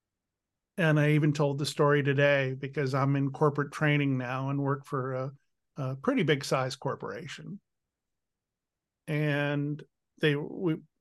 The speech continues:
they were asking a little bit about me, and I said, "Yeah, a," and again, I identify as gender fluid, but some people don't get that. So I, I said, uh, "I identify as a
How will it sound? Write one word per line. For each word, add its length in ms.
they 120
were 140
asking 400
a 80
little 180
bit 160
about 360
me, 220
and 120
I 120
said, 380
"Yeah, 460
a," 480
and 200
again, 460
I 220
identify 560
as 120
gender 300
fluid, 340
but 160
some 160
people 240
don't 240
get 220
that. 340
So 380
I, 240
I 260
said, 420
uh, 220
"I 240
identify 1000
as 680
a 460